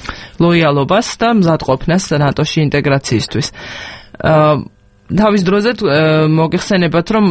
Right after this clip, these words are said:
რაღაცნაირად ერთად იხილებოდა საქართველო, უკრა-, ერთად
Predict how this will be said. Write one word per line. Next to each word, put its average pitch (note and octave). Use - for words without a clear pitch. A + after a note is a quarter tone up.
რაღაცნაირად F3
ერთად E3+
იხილებოდა C#3
საქართველო, D3+
უკრა-, D3+
ერთად F#3